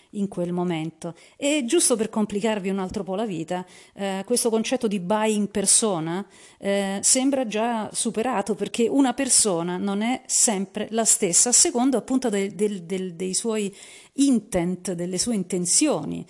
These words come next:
eh, di ricerca, del momento in cui è online e per quale scopo. Quindi si è sviluppata un'altra teoria, che è quella delle dynamic buying persona. Comunque, alla fine,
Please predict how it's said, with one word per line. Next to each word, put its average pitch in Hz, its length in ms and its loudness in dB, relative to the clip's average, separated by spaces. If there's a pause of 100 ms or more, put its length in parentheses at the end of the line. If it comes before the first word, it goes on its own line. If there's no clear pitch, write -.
(220)
eh, 165 340 -8
di 185 120 -4
ricerca, 202 560 -2
del 190 240 -4
momento 196 580 -2
in 185 120 -2
cui 190 260 -2
è 202 100 0
online 180 600 0
e 175 40 -8
per 180 180 -8
quale 180 440 -4 (140)
scopo. 190 460 0
Quindi 285 280 4
si 254 140 4
è 240 100 2
sviluppata 214 520 -2
un'altra 190 360 -2
teoria, 220 320 -2
che 202 100 -6
è 185 60 -6
quella 180 240 -6
delle 170 320 -4 (240)
dynamic 196 1000 0 (220)
buying 185 460 0
persona. 170 640 -4 (380)
Comunque, 214 600 -2
alla 190 200 -4
fine, 196 480 -2